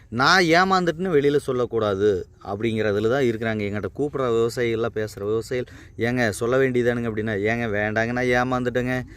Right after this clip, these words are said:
தெரியாத்தனமா" அப்படின்ட்டு இந்த பதில் தான் வந்துட்டுருக்குது. அதனால விவசாயிகளே, மீண்டும் மீண்டும் சொல்றேன், தயவு செஞ்சு பயிற்சின்னு எங்கேயும் போய் யாருக்கிட்டையும் ஏமாந்துடாதீங்க. அஹ், ஒரு பி ஹெச் டி பண்ணவங்களோட பி டி எஃப் வந்து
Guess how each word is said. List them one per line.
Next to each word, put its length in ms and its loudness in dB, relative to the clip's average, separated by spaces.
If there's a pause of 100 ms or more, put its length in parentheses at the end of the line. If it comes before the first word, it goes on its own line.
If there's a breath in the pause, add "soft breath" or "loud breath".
(400 loud breath)
தெரியாத்தனமா" 680 0 (400)
அப்படின்ட்டு 540 -6
இந்த 240 -4
பதில் 260 0
தான் 160 0
வந்துட்டுருக்குது. 520 -8
அதனால 420 -10 (640 loud breath)
விவசாயிகளே, 800 0
மீண்டும் 440 -4
மீண்டும் 280 -4
சொல்றேன், 520 -6
தயவு 260 -6
செஞ்சு 300 -6
பயிற்சின்னு 460 -4
எங்கேயும் 360 -6
போய் 240 -6
யாருக்கிட்டையும் 480 -6
ஏமாந்துடாதீங்க. 760 -4 (1000 loud breath)
அஹ், 800 -2
ஒரு 200 0
பி 180 -2
ஹெச் 220 2
டி 100 2
பண்ணவங்களோட 580 0 (480)
பி 140 -4
டி 100 -4
எஃப் 120 0
வந்து 300 -2